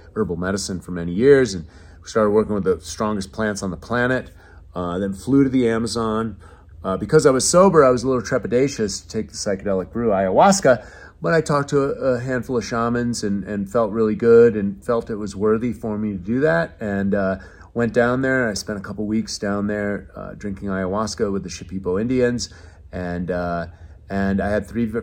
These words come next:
very powerful visions. W-, one, the first one was of my, uh, daughter. The spirit of my daughter came to me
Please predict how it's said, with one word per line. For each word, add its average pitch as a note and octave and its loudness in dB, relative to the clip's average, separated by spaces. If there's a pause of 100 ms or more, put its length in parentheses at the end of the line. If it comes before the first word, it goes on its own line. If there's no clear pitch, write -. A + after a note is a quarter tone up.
very A2+ 4
powerful G#2+ -6
visions. F#2 -2
W-, F#2+ -10
one, G2+ -6
the G#2+ -8
first A2+ -2
one A#2 -4
was G#2 -4
of G2 -2
my, F#2 -4
uh, - -12
daughter. A2 2
The F2+ -6
spirit A2+ -2
of G#2+ 0
my G#2 -2
daughter G2+ 0
came A2 -6
to B2+ -8
me C3 -6